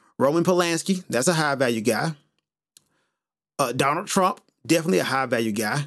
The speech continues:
So this is an unrealistic pattern. Now, there's something to be said about, like, having your finances in order and analyzing your earning potentials. But when you're talking about, like, looking at that for a relationship,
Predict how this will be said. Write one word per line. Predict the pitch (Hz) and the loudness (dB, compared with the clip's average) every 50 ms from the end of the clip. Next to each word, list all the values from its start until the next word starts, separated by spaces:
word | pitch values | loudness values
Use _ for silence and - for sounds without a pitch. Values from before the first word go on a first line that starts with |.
| - _ _ _ _ _ _ _ _ _ _ _ _ _ _ _ _ _ _ _ _ _ _ _ _ _ _ _ _ _ - | -8 _ _ _ _ _ _ _ _ _ _ _ _ _ _ _ _ _ _ _ _ _ _ _ _ _ _ _ _ _ -10
So | - - - 190 185 180 180 - - _ - - | -4 0 2 4 4 2 0 -4 -10 _ -12 -10
this | 139 - 220 233 226 - | 0 2 2 4 4 2
is | 202 175 | 0 0
an | 185 - - | 0 2 2
unrealistic | 196 202 190 180 170 185 196 180 170 175 185 175 - - 156 - _ _ - | 2 4 4 4 6 6 6 6 6 4 2 2 0 -2 -6 -8 _ _ -2
pattern. | - 165 190 247 226 139 113 104 98 - - _ - | 0 0 2 2 0 -2 -2 -4 -8 -12 -16 _ 2
Now, | - 196 214 208 170 147 151 | 4 4 4 4 0 2 4
there's | 170 196 180 - | 4 4 4 4
something | 247 240 202 196 | 2 2 4 2
to | 185 | 2
be | 175 180 | 2 0
said | - - 208 208 202 196 | 0 2 0 0 2 0
about, | 151 160 165 147 123 | 0 2 2 2 2
like, | 135 139 135 123 - | 2 2 0 0 -2
having | - 131 170 180 156 147 165 | 0 0 2 2 0 2 2
your | 160 147 | 2 2
finances | - 139 135 151 160 175 170 - - 147 - | 4 2 2 4 2 2 0 -2 -4 -4 -4
in | - - 175 - | -2 -2 -2 0
order | 117 135 180 202 175 135 120 127 - _ _ _ _ _ _ _ _ _ - | 2 4 4 4 4 2 -2 -6 -8 _ _ _ _ _ _ _ _ _ -4
and | 156 151 147 139 131 127 113 - _ _ _ _ _ _ _ - | -2 0 0 2 0 0 -2 -4 _ _ _ _ _ _ _ -4
analyzing | 185 185 180 170 165 165 160 156 139 151 151 | -2 0 2 4 4 4 4 2 2 2 4
your | 147 139 135 | 4 4 4
earning | - 143 190 247 269 226 | 2 2 2 4 2 0
potentials. | - 127 - - 143 127 - 123 123 | 0 -2 -2 0 0 0 0 -2 -2
But | - 139 | 0 2
when | 123 147 170 | 2 4 2
you're | 196 | 2
talking | - - 202 190 165 151 151 | 2 0 0 0 0 -2 0
about, | 147 151 151 143 127 131 | 0 2 0 0 0 0
like, | 139 131 120 | 0 0 2
looking | 120 143 170 165 170 160 | 2 2 2 4 4 2
at | 151 135 | 4 4
that | 165 156 139 | 2 0 2
for | - 165 143 | 2 2 2
a | 123 | 2
relationship, | 113 113 131 214 269 254 - 247 202 - 180 175 - - | 2 2 2 2 2 2 0 -2 0 2 0 0 0 -6